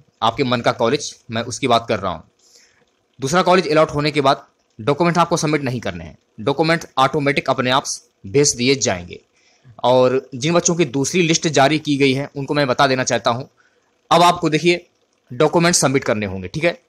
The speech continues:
डॉक्यूमेंट सबमिट करने के बाद आपको प्रिंट अलॉटमेंट लेटर निकालना होगा।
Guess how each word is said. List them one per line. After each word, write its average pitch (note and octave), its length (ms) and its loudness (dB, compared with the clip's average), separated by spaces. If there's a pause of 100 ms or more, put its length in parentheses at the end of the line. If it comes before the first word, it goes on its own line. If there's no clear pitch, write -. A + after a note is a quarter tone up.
डॉक्यूमेंट E3+ 460 2
सबमिट D3+ 320 0
करने C#3+ 280 2
के C#3 120 0
बाद B2+ 160 2
आपको C3+ 260 0 (1080)
प्रिंट F3 220 2
अलॉटमेंट D#3 500 2
लेटर C3 260 2
निकालना C#3 320 2
होगा। C#3+ 280 -2